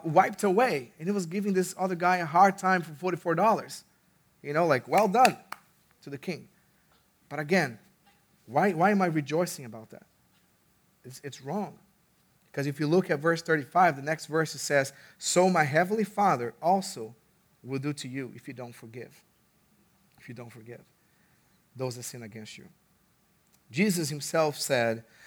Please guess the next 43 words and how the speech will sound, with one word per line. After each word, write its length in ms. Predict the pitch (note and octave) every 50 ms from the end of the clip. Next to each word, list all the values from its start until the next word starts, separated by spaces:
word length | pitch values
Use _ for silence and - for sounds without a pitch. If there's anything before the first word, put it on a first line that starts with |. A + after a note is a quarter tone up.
| - - _
that 140 | - C#3 B2+
you 140 | D3 D#3+ F#3+
will 160 | F#3 E3 D3+
be 120 | C3+ C3+ B2+
tortured 560 | - - F#3 A3 G#3 - - - - - - _ _ _ _ _ _ -
if 200 | C3 B2 - -
we 60 | B2+
don't 120 | A#2 A2+ A2+
forgive. 320 | - A#2+ G#2+ A#2 A2+ - - _ _ _ _ _ _ _ _ _ _ _ _ _ _ _ _ _ _ _ _ _ _ A2
It's 160 | G#2+ - -
cause 320 | - D#3 D#3+ E3 E3+ D#3
and 100 | D#3+ D3
effect 400 | C#3 - - D3 D3 D3+ - -
and 100 | - B2
a 40 | A#2
promise. 580 | - - - D3+ E3 D#3+ - - - - - _ _ -
I 80 | A2+ A2+
give 240 | A#2 C3+ E3+ F#3+ G3
you 100 | A#3 A#3
this, 460 | G3+ A#3+ A#3 A3 A3 - - - - - - - - _ _ _ _ _ _ _ -
but 80 | B2+
you 60 | B2+
gotta 240 | A#2 C3 C3 C3 B2+
do 100 | A#2 B2
this. 400 | A#2 A#2+ A2+ A#2 C3 - - - _ _ _ _ _ _ -
I 80 | B2
extend 580 | A#2+ - - - - E3+ E3+ F3 F#3 F#3+ F3+ D#3
grace, 520 | E3 F3+ F#3 D#3+ B2 B2 - - - - _ _ _ _ _
you 80 | - A#2
got, 240 | A#2+ C3+ B2 - -
but 140 | C3+ B2+ B2
you 80 | A#2+
gotta 260 | A#2+ C#3 D3 D#3 C#3+
extend 320 | B2 - - - C#3 A2+ G#2
grace. 320 | A2 A#2+ - - - - - _ _ _ -
I 100 | C#3+ D3
forgive 460 | - - D#3 C#3+ C#3 G#3+ A#3+ F3+ C3
you, 180 | A#2 G#2+ - - _ _ _ _ _ _ _ _ _ _ -
but 100 | B2+ B2+
you've 140 | A#2 A2
got 380 | A#2 C3+ C3 B2 - _ _ -
to 80 | - B2
forgive. 380 | - B2+ A#2 B2 C3+ - -